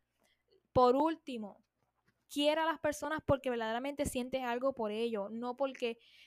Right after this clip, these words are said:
"Ay, es que es lindo, es guapo, aquello, lo otro", pero más allá de ser lindo, guapo, guapa, lo que sea, te despierta algo, te despierta pasión, aquello, no, pues entonces,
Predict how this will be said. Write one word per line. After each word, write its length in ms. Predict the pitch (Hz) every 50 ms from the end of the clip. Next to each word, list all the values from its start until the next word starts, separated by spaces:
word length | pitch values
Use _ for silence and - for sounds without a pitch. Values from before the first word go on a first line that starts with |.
| -
"Ay, 220 | - 285 302 294 285
es 80 | 269
que 100 | - -
es 60 | 240
lindo, 360 | 226 226 233 262 285 285 277 233
es 60 | 233
guapo, 300 | 220 226 233 254 - -
aquello, 380 | 254 - - 240 262 269 277 240
lo 80 | 226
otro", 260 | 226 247 254 - 254 254
pero 160 | 247 240 240
más 160 | 240 247 247
allá 160 | 269 285 294
de 80 | 302 285
ser 140 | 294 285 262
lindo, 320 | 254 247 254 262 262 247
guapo, 380 | 233 220 233 240 247 - 247 240
guapa, 500 | 220 220 226 240 247 240 226 220 220 _ _ _ _ _
lo 80 | - 226
que 100 | - -
sea, 500 | 233 - - 226 233 240 226 220 214 208 _ _ _ _ _ _ _ _ _ _ _ _ _ _ _ _ _ _ _ _ _ -
te 120 | 240 233
despierta 600 | 226 190 - - 226 233 247 254 - 294 294 294
algo, 240 | 269 240 208 208 202
te 80 | -
despierta 420 | 208 208 - - 226 226 - 262 262
pasión, 480 | 262 254 254 - 294 285 262 233 202
aquello, 400 | 175 180 196 - 254 254 233 196
no, 480 | 185 208 214 220 233 247 233 202 214 196
pues 160 | - 233 220 226
entonces, 640 | 220 214 - 247 233 233 233 - - - - -